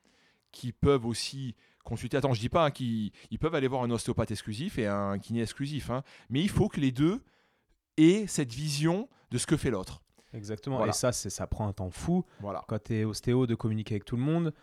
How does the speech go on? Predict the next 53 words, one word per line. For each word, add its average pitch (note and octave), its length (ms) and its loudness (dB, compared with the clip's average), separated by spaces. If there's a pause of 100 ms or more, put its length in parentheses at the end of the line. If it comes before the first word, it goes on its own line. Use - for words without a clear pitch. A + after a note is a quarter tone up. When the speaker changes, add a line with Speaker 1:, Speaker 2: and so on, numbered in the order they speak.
(300)
Speaker 2:
euh, F#2+ 160 -2
de G#2+ 80 -2
te - 80 -6
faire A#2 160 -4
comprendre, A#2+ 460 -4
ça E2+ 120 -8
prend D#2 360 -10
encore - 180 -8
plus D#3 180 -6
de C#3+ 80 2
temps. E3 460 0
Et A#2 160 0 (140)
<laughs> A#2+ 140 0
Speaker 1:
Mais, C3 340 6
euh, B2 160 6
Speaker 2:
c'est A2+ 100 6
un A2 40 4
Speaker 1:
alors, A#2 260 8
je G#2+ 120 2
Speaker 2:
casse-tête. - 80 2
Speaker 1:
vais C3+ 300 6
plutôt - 440 4
défendre C#3+ 380 6
les C#3 140 6
ostéopathes, C3+ 680 4
une A2 80 -4
fois A#2+ 160 4
de - 60 -2
plus. C3+ 400 4 (100)
Speaker 2:
Ah C#3+ 500 -2
ouais. A2+ 60 0
Speaker 1:
<laughs> - 20 -4
Désolé, C#3 500 8
mais, C3+ 240 8
euh, A#2+ 320 10 (260)
Speaker 2:
Avec B2+ 140 -2
Speaker 1:
mais, C3 100 6
Speaker 2:
plaisir. B2+ 320 6
Speaker 1:
hein D3+ 220 8 (100)
<laughs> - 80 -20
Avec C#3 340 8
Speaker 2:
Plaisir. C#3+ 380 10
Speaker 1:
plaisir. - 380 -4
Mais, A#2+ 320 6
euh, A2 300 6
mais, A#2+ 440 4
euh, G#2+ 300 4
je C3+ 120 0
pense F3 320 0
que C3+ 100 0
les A2+ 180 0
ostéopathes, B2 880 -2
du, G#2+ 420 -14